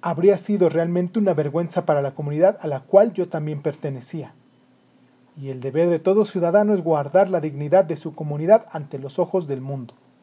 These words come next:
Así pues, el alcalde había estado en su derecho de emplear mi dinero en lo que él le pareciera más esencial para la dignidad del pueblo.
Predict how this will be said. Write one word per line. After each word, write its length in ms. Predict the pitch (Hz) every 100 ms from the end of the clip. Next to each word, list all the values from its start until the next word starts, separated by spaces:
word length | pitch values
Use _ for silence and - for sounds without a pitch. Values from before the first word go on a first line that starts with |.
| _ _ _ _ _
Así 300 | - - 185
pues, 400 | 180 151 147 - _ _ _ _ _
el 100 | 131
alcalde 420 | 123 - 170 160
había 200 | 170 143
estado 460 | 127 - 139 151 202 - _ 156
en 100 | 143
su 140 | 147
derecho 360 | 135 156 156 175
de 80 | 143
emplear 360 | - 160 147
mi 80 | 135
dinero 440 | 117 135 185 147 - _ _ -
en 160 | 143
lo 160 | 131 123
que 260 | 135 131 -
él 300 | - 208 370 - _ _ _ -
le 140 | 160
pareciera 560 | 156 143 131 - 170 156
más 380 | 156 175 - - _ -
esencial 640 | 156 - 147 139 180 180
para 240 | 180 156
la 140 | 143 139
dignidad 440 | 135 - 135 147
del 160 | 147 143
pueblo. 360 | 170 139 120